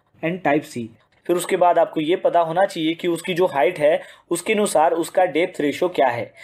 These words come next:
यानी कि स्टेबल रॉक में वो जो है वो वर्टिकल होता है, टाइप A सॉइल में उसका जो डेप्थ रेशियो होता है वो होता है three by four into one, और टाइप B सॉइल में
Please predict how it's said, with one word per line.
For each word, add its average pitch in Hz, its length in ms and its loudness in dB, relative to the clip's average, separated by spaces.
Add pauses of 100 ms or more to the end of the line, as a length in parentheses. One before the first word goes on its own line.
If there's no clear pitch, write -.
(240)
यानी 156 200 2
कि 185 220 -4
स्टेबल 175 340 0
रॉक 175 300 2
में 175 80 -2
वो 160 200 0
जो 165 120 0
है 160 140 0
वो 151 200 0
वर्टिकल 160 420 0
होता 185 240 2
है, 143 260 -2 (460)
टाइप 156 220 2
A 185 140 2
सॉइल 175 280 2
में 180 140 -2
उसका 165 320 -2
जो 170 180 0
डेप्थ 160 280 0
रेशियो 147 320 2
होता 185 220 2
है 147 240 2 (300)
वो 190 120 2
होता 196 260 2
है 156 260 0 (280)
three 170 180 -8
by 175 220 4
four 180 240 0
into 175 400 -6
one, 123 260 2 (500)
और 156 160 -2
टाइप 156 260 0
B 185 120 -8
सॉइल 170 300 2
में 143 300 -4